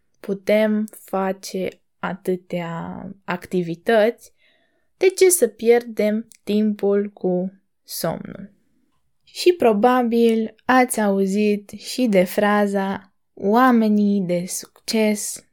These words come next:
nu dorm, ei lucrează.” Sau alte videouri motivaționale despre succes, care spun că poți să dormi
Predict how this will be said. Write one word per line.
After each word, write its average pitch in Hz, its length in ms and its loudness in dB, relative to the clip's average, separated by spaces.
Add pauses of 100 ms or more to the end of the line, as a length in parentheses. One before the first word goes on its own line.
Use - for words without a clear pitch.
(180)
nu 202 200 4
dorm, 160 400 -4 (440)
ei 196 520 0 (280)
lucrează.” 156 880 -6 (200)
Sau 330 800 -4
alte 226 920 -2
videouri 202 960 -2 (720)
motivaționale 196 1600 -2
despre 175 960 -6
succes, - 1000 -6 (500)
care 240 300 4
spun 254 580 0
că 226 440 -4 (500)
poți 269 320 4
să 202 120 0
dormi 220 840 2